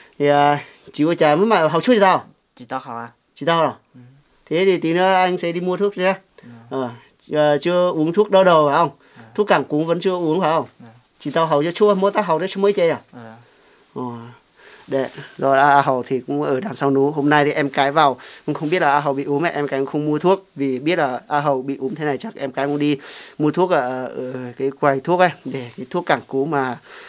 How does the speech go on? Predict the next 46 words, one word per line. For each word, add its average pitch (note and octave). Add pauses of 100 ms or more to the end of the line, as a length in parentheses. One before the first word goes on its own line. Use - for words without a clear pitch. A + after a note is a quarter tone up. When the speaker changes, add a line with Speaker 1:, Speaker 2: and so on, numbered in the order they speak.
(280)
Speaker 1:
bị C#3
sốt F3+ (180)
cho C#3+
A C#3
Hầu C#3
thôi. C#3 (720)
À, B2+
một B2+
người B2+
giống C3
như D3
A C3+
Hầu C3+
mà A#2
bị C3+
ốm C3
thì C3+
nói B2
chung C3+
là B2+
cũng C3
không C#3+ (580)
có C3+
người D3
ấy, C#3+
cùng C#3+
em C#3+
cái C3+
đi C#3+
làm, C#3+
à, B2
cũng C3+
trao C#3
phần B2+
quà D3
của A#2+
các C3+
cô C3
bác D3
cho C#3
những C3+
hộ C#3
gia C#3
đình C#3+
ấy. C#3 (100)
Này, B2+